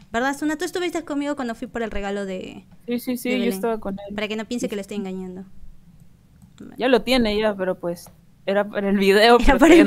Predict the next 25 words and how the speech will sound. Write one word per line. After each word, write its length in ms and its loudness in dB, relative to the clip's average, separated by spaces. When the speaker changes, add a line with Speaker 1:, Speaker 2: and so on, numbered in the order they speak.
Speaker 2:
no 60 12
Speaker 1:
video 120 12
que 120 8
aún 160 10
no 120 10
Speaker 2:
<laughs> 0 -
Speaker 1:
subo. 380 6
<laughs> 60 -10
Sí. 380 -10
Perdónenme, 680 -2
pero 160 -4
ya 140 -2
saben 180 -8
que 80 -8
me 80 -6
demoro 400 -6
cuando 240 -14
trabajo. 540 -12
Pero 160 -14
bueno, 160 -14
a 100 -20
ver. 140 -20
Listo, 480 -10
a 80 -8
ver. 200 -4